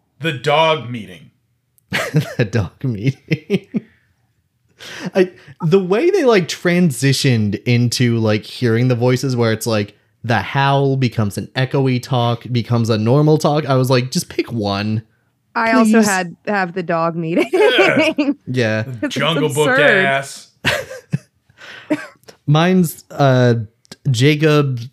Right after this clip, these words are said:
Speaker 2: just Jacob's whole vibe in this and the Jimmy Neutron brain blast.
Speaker 3: Yeah. The dogs were just so surprising. They just really took me out.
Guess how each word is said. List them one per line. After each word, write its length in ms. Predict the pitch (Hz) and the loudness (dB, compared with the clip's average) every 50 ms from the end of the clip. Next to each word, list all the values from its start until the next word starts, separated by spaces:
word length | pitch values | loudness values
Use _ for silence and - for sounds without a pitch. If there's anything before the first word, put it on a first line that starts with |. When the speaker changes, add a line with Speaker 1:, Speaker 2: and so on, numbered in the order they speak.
| _ _ | _ _
Speaker 2:
just 220 | - 180 170 - - | -4 -4 -4 0 0
Jacob's 340 | 202 196 180 160 135 127 - | 2 2 2 2 0 0 0
whole 220 | 139 143 147 131 | 2 4 4 4
vibe 280 | 110 127 127 127 127 123 | 4 2 2 2 2 2
in 160 | 123 131 131 | 0 0 2
this 400 | 127 127 127 123 - - - - - _ _ _ _ _ _ - | 2 2 2 0 0 -4 -8 -10 -14 _ _ _ _ _ _ -2
and 400 | 123 120 117 113 113 113 110 98 | 0 2 2 2 2 0 0 2
the 400 | 120 120 117 117 117 104 95 - | 2 2 4 4 2 0 -2 -2
Jimmy 220 | - 127 123 120 117 | 0 2 4 4 4
Neutron 440 | 117 113 95 - 123 110 104 95 | 4 2 2 0 0 2 2 2
brain 220 | 85 92 85 - - | 0 0 -2 -4 -4
blast. 500 | - - - - - - - - - - _ _ _ _ _ _ _ _ _ _ _ _ _ _ _ _ _ | -8 -12 -12 -12 -12 -12 -12 -12 -14 -20 _ _ _ _ _ _ _ _ _ _ _ _ _ _ _ _ _
Speaker 3:
Yeah. 460 | - 196 196 196 196 190 196 190 185 185 - _ _ _ _ _ _ _ _ _ _ _ _ _ _ _ _ _ _ _ _ _ _ _ _ _ _ _ _ - | -4 -2 -2 -2 0 -2 -2 -2 -4 -6 -8 _ _ _ _ _ _ _ _ _ _ _ _ _ _ _ _ _ _ _ _ _ _ _ _ _ _ _ _ -6
The 100 | 226 233 | -4 -2
dogs 380 | 220 240 240 269 311 311 - 339 | 0 2 2 2 0 0 0 -2
were 100 | 330 262 | -2 -2
just 260 | 269 254 - - - | -2 -4 -4 -6 -4
so 180 | - 214 208 226 | 0 2 2 2
surprising. 840 | 214 - - 202 - - 170 175 170 170 156 165 - - 175 160 165 - | 0 -2 -8 -8 -6 -6 -4 -2 -2 -2 -2 -4 -8 -10 -12 -14 -10 -4
They 120 | 214 226 233 | -2 0 0
just 160 | 240 185 220 | 0 -2 -2
really 440 | 240 254 269 247 247 220 196 170 - - - - - - - - _ _ - - _ _ - - - | -4 -2 -2 -2 -2 -2 -2 -2 -6 -8 -12 -12 -18 -20 -20 -20 _ _ -20 -20 _ _ -20 -20 -6
took 240 | - 247 240 - 226 | -6 -6 -6 -4 -4
me 220 | 233 214 208 185 | -2 -2 -2 -2
out. 340 | 165 185 180 175 175 - | -2 -2 -2 -2 -4 -6